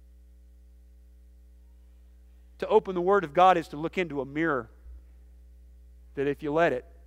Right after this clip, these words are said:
can show you everything about yourself. You might read the word, "Pride goes before the fall," and immediately you remember haughty words you said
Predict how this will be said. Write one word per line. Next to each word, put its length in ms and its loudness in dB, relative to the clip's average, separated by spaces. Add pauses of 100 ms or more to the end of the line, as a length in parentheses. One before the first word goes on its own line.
(560)
can 120 -12
show 180 -6
you 160 -6
everything 380 -8
about 240 -4
yourself. 680 -18 (920)
You 260 -2
might 220 6
read 220 -2
the 100 -2
word, 380 4
"Pride 380 6
goes 200 6
before 360 2
the 80 -2
fall," 380 6
and 60 2
immediately 600 -4
you 100 -4
remember 560 -2 (640)
haughty 320 -2
words 400 -6
you 80 -16
said 280 -8